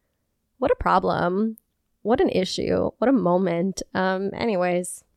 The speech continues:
should we talk about our terrible Valentine's Day experiences, or rather your terrible Valentine's Day experiences? Because I think I, <laughs> I already gave mine. <laughs> I always remember Valentine's Day as a child.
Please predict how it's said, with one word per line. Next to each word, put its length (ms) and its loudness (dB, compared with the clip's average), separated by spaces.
should 140 -12
we 60 -4
talk 200 2
about 280 4
our 140 2
terrible 460 -2
Valentine's 500 -2
Day 80 2
experiences, 680 -2
or 280 -4
rather 260 0
your 400 0
terrible 340 2
Valentine's 520 0
Day 80 0
experiences? 600 -4
Because 240 -14
I 40 -2
think 220 -2
I, 400 0
<laughs> 400 -14
I 140 2
already 240 2
gave 240 -2
mine. 380 0
<laughs> 480 -8
I 100 2
always 280 -2
remember 240 2
Valentine's 380 -2
Day 100 0
as 80 0
a 60 -4
child. 300 2